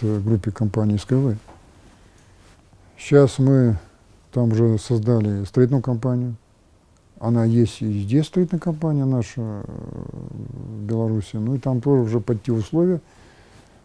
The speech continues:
э, которые уже начнет сейчас строить, э, вот эти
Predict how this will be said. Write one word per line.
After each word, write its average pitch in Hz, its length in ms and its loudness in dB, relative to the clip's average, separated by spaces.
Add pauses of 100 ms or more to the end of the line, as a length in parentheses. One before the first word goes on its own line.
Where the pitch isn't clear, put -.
(120)
э, 113 760 0 (800)
которые 131 560 8
уже 123 320 2
начнет 127 380 2
сейчас 120 220 -2
строить, 113 560 2 (1400)
э, 110 140 0
вот 95 120 -2
эти 110 120 2